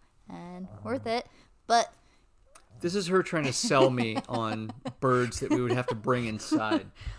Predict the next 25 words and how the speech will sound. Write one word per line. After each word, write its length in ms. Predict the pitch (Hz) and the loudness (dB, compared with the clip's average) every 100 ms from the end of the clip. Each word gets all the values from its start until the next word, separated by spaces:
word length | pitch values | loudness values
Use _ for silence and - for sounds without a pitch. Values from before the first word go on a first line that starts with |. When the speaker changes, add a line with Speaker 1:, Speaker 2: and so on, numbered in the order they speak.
| - - | -10 0
Speaker 1:
I 220 | 220 247 | 6 6
just 280 | 240 254 233 | 6 -2 2
brought 220 | 247 247 | 6 6
a 120 | 233 | 6
duck 380 | 202 233 240 - | 2 2 0 0
inside 640 | 226 202 - 196 196 190 - | -4 -4 -2 -2 0 -2 -4
earlier 460 | 208 196 185 185 | -2 -2 -4 -6
'cause 360 | 190 196 196 - | -10 -10 -10 -10
she 200 | 220 208 | -10 -6
needed 360 | 202 202 202 196 | -4 -2 -2 -4
a 60 | |
warm 360 | 190 196 202 190 | -8 -8 -6 -6
<laughs> 0 | |
bath. 920 | 214 - 185 - 269 - - - - - | -6 -6 -6 -2 -4 -4 -20 -12 -10 -4
So 380 | 247 - 262 - - - - - | -4 -2 -6 -6 -20 -20 -20 -10
<laughs> 320 | - 254 - | -4 -4 -6
here 320 | 269 247 226 | -8 -2 0
we 140 | 214 202 | 0 0
are. 240 | 175 160 | 0 2
Speaker 2:
One 100 | 185 | 4
of 80 | 202 | 6
our 120 | 190 | 4
ducks 360 | 143 165 156 - | 6 2 2 -4
in 100 | 139 | -6
front 460 | - 156 147 135 | -4 -2 -2 -2